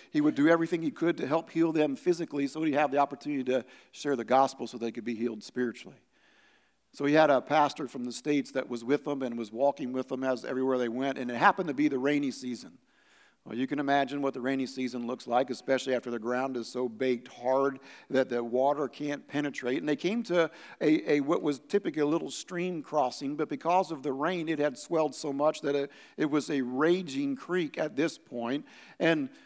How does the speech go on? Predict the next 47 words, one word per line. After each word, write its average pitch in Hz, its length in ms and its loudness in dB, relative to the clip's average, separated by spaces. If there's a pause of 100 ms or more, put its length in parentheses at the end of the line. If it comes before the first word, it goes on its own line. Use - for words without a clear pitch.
(180)
and, 151 300 4
uh, 135 260 8
you 208 160 2
can 196 160 0
imagine 175 460 2
the 156 100 -2
pastor 180 400 -2
that's 160 160 0
walking 170 440 2
with 143 120 0
them 151 160 -4
is 143 140 -4
thinking, 160 320 -2
"Okay, 160 260 -2
we're 160 140 0
gonna 285 80 -2
have 185 80 -2
to 143 80 -8
turn 170 200 -6
around." 156 420 -4 (600)
Well, 156 80 -8
Doctor 175 340 4
Lambie, 170 540 0 (320)
he 160 140 0
looks 180 260 2
around 156 400 -2
and 156 160 -4
he 151 60 0
goes 175 280 2
and 170 80 -8
he 156 60 -4
picks - 300 -6
up - 160 -4
the 127 160 -8 (100)
absolute 156 500 -2
biggest 165 360 -2
rock 147 400 0
that 135 120 0
he 127 80 -2
could 123 140 -10
hold, 139 360 -2
and 120 100 -6
he 120 40 -8
starts 127 320 -8
wading 123 380 -4
into 117 220 -8
the, 107 240 -10